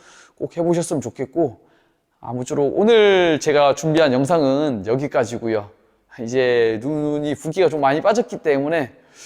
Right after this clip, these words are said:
오늘부터 다시금 이제 영상 좀 차근차근히 올려보도록 하겠습니다. 궁금하신 부분은 밑에 댓글로 남겨주시면은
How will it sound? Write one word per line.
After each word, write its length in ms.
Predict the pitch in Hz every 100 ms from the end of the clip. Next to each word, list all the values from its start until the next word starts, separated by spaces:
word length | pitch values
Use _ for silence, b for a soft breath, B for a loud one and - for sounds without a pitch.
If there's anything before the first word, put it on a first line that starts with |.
| B
오늘부터 400 | - 156 160 139
다시금 540 | 139 139 165 147 147 127 - _
이제 160 | 127 117
영상 320 | 113 135 135
좀 160 | 131
차근차근히 480 | 131 160 165 170 170
올려보도록 600 | 139 139 139 117 127 131
하겠습니다. 640 | 139 135 135 113 110 120 107 _ b b b b b b b b _
궁금하신 500 | 185 226 240 208 233
부분은 640 | 233 202 180 170 180 131
밑에 200 | 131 175
댓글로 360 | 151 143 208 160
남겨주시면은 1120 | 127 147 147 - 151 123 127 143 143 107 101